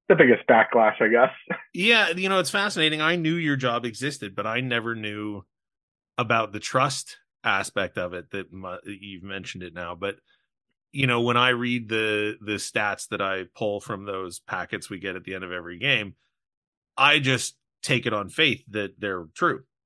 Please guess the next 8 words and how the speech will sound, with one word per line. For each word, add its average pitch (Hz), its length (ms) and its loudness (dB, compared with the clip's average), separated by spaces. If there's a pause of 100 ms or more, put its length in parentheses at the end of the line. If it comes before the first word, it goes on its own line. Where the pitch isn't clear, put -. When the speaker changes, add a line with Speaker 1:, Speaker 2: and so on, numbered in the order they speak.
(1040)
Speaker 2:
'cause 92 400 -6 (720)
otherwise 107 480 -2
they 110 80 -2
wouldn't 107 260 -6
be 110 140 -4
in 160 140 -2
<laughs> 294 180 -6
there, - 180 -2